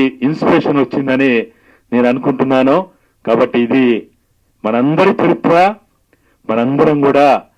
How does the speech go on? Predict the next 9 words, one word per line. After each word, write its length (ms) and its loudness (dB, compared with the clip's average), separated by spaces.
చూడాల్సినటువంటి 920 0
చరిత్రగా, 480 0
సినిమాగా 460 0
నేను 200 -4
భావిస్తున్నాను. 540 0
Thank 260 0
you, 60 0
thank 260 -4
you. 60 -2